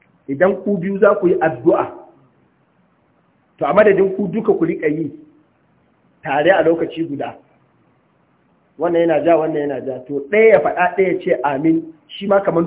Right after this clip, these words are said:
duka tare kuka yi, sai zama addu'a guda biyu ce, iri ɗaya. Ana fahimta? Sun yi istinbatin wannan ne akan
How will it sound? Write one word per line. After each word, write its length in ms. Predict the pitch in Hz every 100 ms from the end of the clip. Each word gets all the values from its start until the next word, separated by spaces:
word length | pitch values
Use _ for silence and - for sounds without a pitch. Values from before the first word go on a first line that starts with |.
| -
duka 200 | 214 170
tare 240 | 147 156
kuka 240 | 165 - 147
yi, 180 | 156 - -
sai 120 | 196
zama 200 | 175 180
addu'a 300 | 170 139 202 220
guda 220 | 139 143
biyu 180 | 143 147
ce, 100 | - - _ _ _
iri 280 | 190 170 -
ɗaya. 260 | 151 143 - - - _ _ _ _ _ _ _ _ _ _ _ _ _ _ _ _ _ 160
Ana 180 | 170
fahimta? 380 | 165 147 185 185 180 - 131 - - _ _ _ _ _ _ _
Sun 120 | 196 226
yi 80 | 233
istinbatin 460 | 220 196 202 202 190
wannan 240 | 190 185
ne 80 | 175
akan 520 | - 151 196 196 180